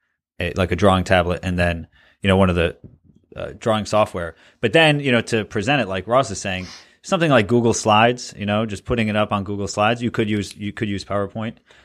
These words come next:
Uh, but they're, they're really great for simulating that act of watching the, the, the movie, the, the, the video, because as you go through, you know, you can just read the lines,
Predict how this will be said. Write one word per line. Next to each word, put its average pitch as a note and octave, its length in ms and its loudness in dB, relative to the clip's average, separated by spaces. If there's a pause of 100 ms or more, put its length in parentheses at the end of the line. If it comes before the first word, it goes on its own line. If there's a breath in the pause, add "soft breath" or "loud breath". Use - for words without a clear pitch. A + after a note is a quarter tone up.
(120 soft breath)
Uh, G2+ 240 4
but G#2 140 2
they're, C3 200 6
they're C3 180 4
really C#3+ 280 6
great B2 240 4
for A2+ 100 -2
simulating A2+ 720 0
that G2 380 0 (180)
act A2+ 320 2
of F#2+ 140 -2
watching G2 420 -2
the, F2+ 180 -10 (120)
the, F2 320 -8
the F#2 120 -10
movie, F#2 360 -8
the, F2 320 -12
the, F2+ 380 -12
the F#2 140 -12
video, G2 460 -2 (300 loud breath)
because A#2 400 4 (100)
as A#2 260 2
you A2 360 2
go A#2 180 2
through, C#3+ 360 2
you A#2+ 80 2
know, G2+ 60 -2
you G#2 80 -2
can A2+ 80 -8
just G#2+ 200 -8
read A#2 300 0
the A2 80 0
lines, A#2 680 0